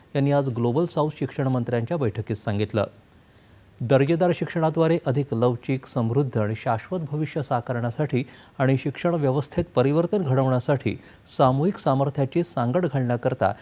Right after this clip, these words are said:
हे शिक्षण मंत्री एकत्र आले होते. वित्त मंत्री निर्मला सीतारामन यांच्या अध्यक्षतेखाली झालेल्या वित्त मंत्र्यांच्या सत्रामध्ये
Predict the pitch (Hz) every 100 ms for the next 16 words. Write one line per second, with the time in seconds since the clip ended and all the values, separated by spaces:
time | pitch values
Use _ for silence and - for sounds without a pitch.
0 | - - 135 - 135 - 143 139 131 165
1 | - 117 - 117 110 104 101 104 110 -
2 | - - _ _ _ - - _ 143 156
3 | 185 180 170 180 196 156 143 143 151 -
4 | 139 135 131 143 143 120 113 135 117 107
5 | 120 - 120 120 - 110 110 117 120 123
6 | 139 120 - 151 147 131 143 139 147 139
7 | - - 117 117 139 101